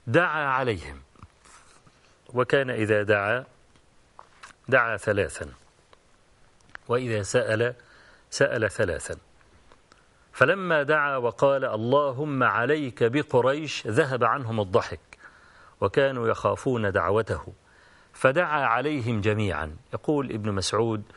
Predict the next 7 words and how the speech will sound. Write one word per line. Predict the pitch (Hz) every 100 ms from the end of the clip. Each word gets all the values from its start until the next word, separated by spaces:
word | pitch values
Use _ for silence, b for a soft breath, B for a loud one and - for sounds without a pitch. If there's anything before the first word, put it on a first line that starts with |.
| B B B B
"فلقد | - 113 - 135
رأيت | 123 131 135
هؤلاء | 110 135 156 143 139 147 147 120
يجرون | 117 107 107 101 123 113 110 117 b b b b _
إلى | 143 139 117
قليب | 101 - 107 127 107
بدر"، | 95 107 78 - -